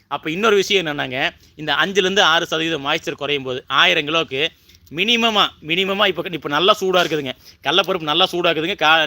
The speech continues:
நேத்து இருந்து வெயில காஞ்சிட்டு இருக்கு. அப்ப மினிமமா வந்து பாத்தீங்கன்னா, ஒரு முப்பதுல இருந்து முப்பத்தஞ்சு கிலோ குறையுங்களா? அப்ப ஆயிரம் கிலோ வாங்கினோம்னா, சாக்கடை ஒரு பத்து கிலோ போச்சு. இது மாய்ச்சர் போச்சுன்னா, எனக்கு ஒரு தொள்ளாயிரத்தி ஐம்பது கிலோ தான் வந்து பாத்தீங்கன்னா, ப்ரொடக்ஷனுக்கு எடுப்புங்க. ஒரு ஆயிரம் கிலோ வாங்கினேன்னா,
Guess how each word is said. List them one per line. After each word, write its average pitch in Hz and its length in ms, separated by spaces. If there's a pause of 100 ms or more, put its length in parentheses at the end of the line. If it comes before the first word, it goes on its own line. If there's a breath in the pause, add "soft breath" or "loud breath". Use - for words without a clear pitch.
நேத்து 180 220
இருந்து 185 200
வெயில 170 240
காஞ்சிட்டு 147 240
இருக்கு. 135 160 (340 loud breath)
அப்ப 143 160 (160)
மினிமமா 226 400
வந்து 170 160
பாத்தீங்கன்னா, 147 320 (480 soft breath)
ஒரு 175 120 (380)
முப்பதுல 202 320
இருந்து 196 180
முப்பத்தஞ்சு 165 360
கிலோ 170 140
குறையுங்களா? 147 360 (380 soft breath)
அப்ப 139 100 (160)
ஆயிரம் 185 280
கிலோ 214 200
வாங்கினோம்னா, 160 400 (100)
சாக்கடை 160 380
ஒரு 151 140
பத்து 151 160
கிலோ 170 180
போச்சு. 165 240 (400 soft breath)
இது 151 180
மாய்ச்சர் 196 440
போச்சுன்னா, 139 340 (380 soft breath)
எனக்கு 170 200
ஒரு 151 140
தொள்ளாயிரத்தி 202 380
ஐம்பது 165 240
கிலோ 170 200
தான் 180 120
வந்து 160 180
பாத்தீங்கன்னா, 143 340 (360 loud breath)
ப்ரொடக்ஷனுக்கு 185 420
எடுப்புங்க. 139 280 (200)
ஒரு 139 160
ஆயிரம் 156 240
கிலோ 208 200
வாங்கினேன்னா, 156 400